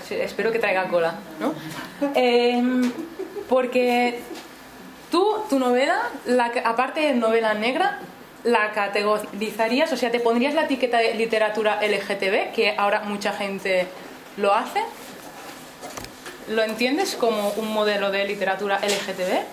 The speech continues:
Porque has dicho que la protagonista es lesbiana, está escrito en primera persona y se nota mucho.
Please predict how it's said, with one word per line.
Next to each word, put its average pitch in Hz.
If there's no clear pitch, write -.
Porque 190
has 196
dicho 214
que 226
la 185
protagonista 190
es 185
lesbiana, 202
está 339
escrito 180
en 180
primera 180
persona 262
y 240
se 196
nota 180
mucho. 220